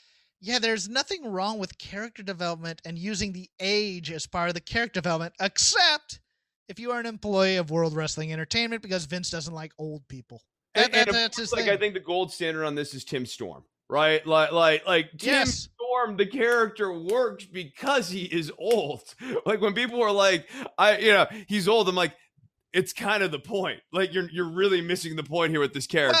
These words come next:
Speaker 1: Well, I'll give you another one because I've, I've brought it up today, is nineteen eighty-nine Great American Bash. The whole reason for that Funk Flair feud is because Funk was a judge during a Flair Steamboat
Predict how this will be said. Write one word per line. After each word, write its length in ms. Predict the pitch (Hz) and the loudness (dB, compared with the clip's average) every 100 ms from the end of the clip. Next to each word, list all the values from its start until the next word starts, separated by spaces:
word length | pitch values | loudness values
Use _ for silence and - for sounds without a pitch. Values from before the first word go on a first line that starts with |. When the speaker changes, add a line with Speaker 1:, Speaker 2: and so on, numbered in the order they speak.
| 302 | 2
Speaker 1:
Well, 100 | 320 - - 302 311 | 0 -8 -20 -10 -8
I'll 80 | |
give 180 | 262 320 | -6 -4
you 80 | 320 | -2
another 240 | 294 311 247 | 0 0 0
one 200 | 226 214 | -2 -6
because 340 | 220 208 202 | -6 -4 0
I've, 240 | 208 180 - | 0 -2 -4
I've 240 | 208 170 | -6 -4
brought 220 | 185 208 202 | -2 -2 0
it 80 | |
up 160 | 233 - | 0 -2
today, 340 | 170 165 160 | -6 -6 -6
is 420 | 196 185 175 151 - _ | -4 -4 -4 -8 -16 _
nineteen 460 | 202 220 220 220 214 | -10 -10 -8 -10 -8
eighty-nine 600 | 202 196 190 202 196 190 | -8 -6 -4 -4 -4 -8
Great 180 | 180 185 | -6 -6
American 380 | 185 175 - 160 | -4 -6 -8 -8
Bash. 420 | 196 247 240 - | -2 0 0 0
The 120 | 190 | -2
whole 480 | 170 - - 269 247 | -4 -6 0 0 2
reason 360 | 202 262 208 208 | -2 -4 -4 -4
for 120 | 196 | -6
that 180 | 185 175 | -8 -10
Funk 640 | - - - 220 220 - - _ _ _ _ _ | -12 -20 -8 -8 -8 -16 -20 _ _ _ _ _
Flair 540 | - 196 247 269 302 | -20 -8 -2 0 -2
feud 560 | - 208 170 165 180 - _ _ _ _ | -4 -4 -2 -2 -6 -12 _ _ _ _
is 140 | 208 180 | -6 -4
because 460 | 208 214 196 170 - | -2 0 0 -4 -12
Funk 560 | - - 269 294 - | -18 -10 -8 -8 -8
was 180 | 214 185 | -6 -2
a 140 | 190 180 | -2 -4
judge 840 | 120 135 208 208 175 165 - - _ _ _ _ _ _ _ _ _ _ _ _ - | -8 -2 0 0 0 -2 -2 -4 _ _ _ _ _ _ _ _ _ _ _ _ -14
during 360 | 156 214 214 202 | 2 4 6 6
a 120 | 196 | 4
Flair 500 | 185 - 196 208 208 202 | 2 -2 2 4 6 4
Steamboat 640 | - 262 285 311 202 151 | 2 0 -2 0 0 0